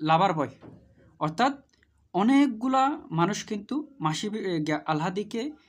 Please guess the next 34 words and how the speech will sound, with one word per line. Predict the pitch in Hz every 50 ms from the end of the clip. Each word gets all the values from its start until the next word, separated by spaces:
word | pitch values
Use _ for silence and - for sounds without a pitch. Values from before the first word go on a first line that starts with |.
| _ _ -
কেনার | - 175 175 175 170 165 160
জন্য | 165 165 170 175
বা | 180 180 190
আলহাদিকে | 165 143 143 160 175 170 185 170 - 190 190 196 - - _ _ _ -
পাওয়ার | 165 165 160 156 147
জন্য | 143 160 156 160 196 247 247 -
কী | - 190
করছিল? | 160 151 143 - - 156 151
দরদাম | 143 147 143 143 147 143 139 135 135
করছিল | 139 143 131 - - - 143 127 120 - - - - - - - -
বা | 156 180 190 196 190 - - - _ _ _ -
মাসি | 165 156 165 - 233
পিসির | 214 226 214 - 226
পিছনে | - 185 160 190 190 208
লেগেছিল। | 196 160 147 143 151 151 - 147 131 113 - - - _ - - _ _ _ _ _ _ _ -
এর | 180 226 240
মধ্যে | 226 233 240 214 214 254
একজন | 220 190 165 156 156 156 151
হচ্ছে | 160 185 165 - - 226 339 392 - _ _ _ _ _ _ _ - 156
গোকুল, | 160 180 160 160 143 123 - - _ - 147 135
যে | 156 190 226 226
শেষ | - - 240 233 -
পর্যন্ত | - 226 196 220 233 226 226
কি | - 196 170 165
ছাড়ে | 165 180 180 185
নাই? | 185 175 131 120 120 _ _ _ _ _ _ _
পিছু | - 208 202 175 214
ছাড়ে | - 196 190 180 170
নাই | 131 117 113 - - _ _ _ -
এবং | - 156 185 220 254 285 294
মাসি | - 156 143 - - 208
পিসিকে | 196 202 202 208 - 254
জ্বালিয়ে | 202 156 147 143 139 143 156 156
গেছে। | 147 131 - - 120